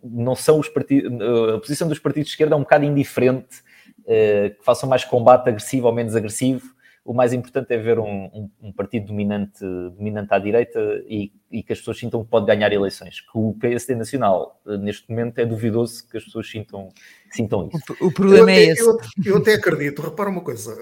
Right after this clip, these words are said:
Speaker 3: oh, Nuno, o, o P S, relativamente há quatro anos na Madeira, vai esvaziar muito, pelo, pelo menos segundo as sondagens, vai descer muito. Há gente, não tenho a mínima dúvida, mas isto é uma percepção pessoal, eh, que, que,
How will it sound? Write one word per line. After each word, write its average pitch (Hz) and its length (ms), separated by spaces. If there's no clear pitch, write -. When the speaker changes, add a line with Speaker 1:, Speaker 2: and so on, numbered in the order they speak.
Speaker 3:
oh, 175 60
Nuno, 147 320
o, 202 320
o 185 40
P 170 260
S, 196 480
relativamente 160 520
há 143 40
quatro 143 320
anos 117 220
na 139 80
Madeira, 139 400
vai 165 120
esvaziar 185 440
muito, 175 400
pelo, 117 160
pelo 127 180
menos 170 160
segundo 151 200
as - 60
sondagens, 113 460
vai 139 100
descer - 240
muito. 110 400
Há 233 100
gente, 139 480
não 165 140
tenho 160 140
a 151 40
mínima 156 280
dúvida, 180 400
mas 113 140
isto 113 140
é 139 40
uma 131 100
percepção - 460
pessoal, - 480
eh, 151 340
que, - 680
que, 160 60